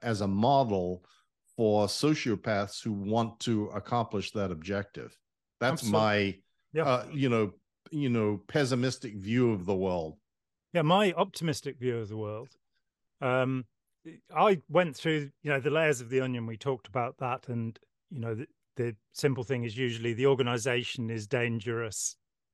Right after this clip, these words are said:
Speaker 2: Leave the organization, carry on with Scientology. We don't use the ethics policies anymore,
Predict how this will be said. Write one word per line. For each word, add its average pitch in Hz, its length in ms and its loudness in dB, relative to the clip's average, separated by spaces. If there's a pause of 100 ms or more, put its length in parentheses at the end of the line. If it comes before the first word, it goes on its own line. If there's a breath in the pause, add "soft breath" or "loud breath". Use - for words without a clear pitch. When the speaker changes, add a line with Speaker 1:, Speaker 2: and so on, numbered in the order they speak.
(160)
Speaker 2:
Leave 123 240 0
the 117 120 0
organization, 113 840 -2
carry 120 360 -2
on 113 180 -2
with 110 120 -6
Scientology. 113 840 -6 (300 soft breath)
We 127 100 -6
don't 127 300 2
use 117 180 -2
the 113 140 0
ethics 110 320 -4
policies 113 580 -4
anymore, 110 640 -6